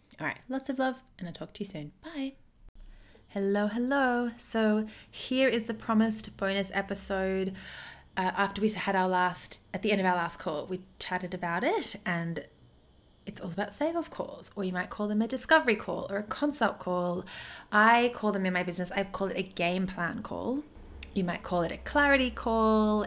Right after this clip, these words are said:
It doesn't really matter what you call it. The purpose is it's connecting with people who are thinking about working with you, finding out or feeling into if you're a good match, answering questions, and then giving the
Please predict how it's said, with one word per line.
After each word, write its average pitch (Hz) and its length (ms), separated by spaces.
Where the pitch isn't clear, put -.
It 214 280
doesn't 190 300
really 165 240
matter 170 400
what 202 160
you - 80
call - 220
it. - 120
The 214 40
purpose 262 380
is 190 320
it's - 460
connecting 214 400
with 226 260
people 202 520
who 185 400
are 180 300
thinking 240 360
about 214 260
working 185 300
with 185 280
you, 175 300
finding 196 400
out 180 260
or 175 80
feeling 220 400
into 190 240
if 180 100
you're 165 140
a 160 60
good 165 180
match, 196 400
answering 202 400
questions, 170 800
and 175 200
then 170 380
giving 196 440
the 185 260